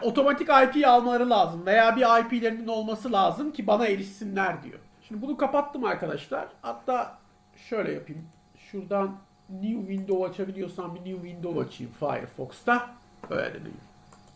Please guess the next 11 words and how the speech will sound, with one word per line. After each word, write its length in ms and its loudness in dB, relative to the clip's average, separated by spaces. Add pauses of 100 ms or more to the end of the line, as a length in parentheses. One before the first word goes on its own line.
(400)
Şimdi 160 -6
arkadaşlar 560 2
portalın 600 4
açılması 520 0
lazım, 340 4
login 300 -4
portalının. 560 -2
Ping'i 320 -2
kestiğini 460 0
görüyoruz 540 0
burada. 340 -2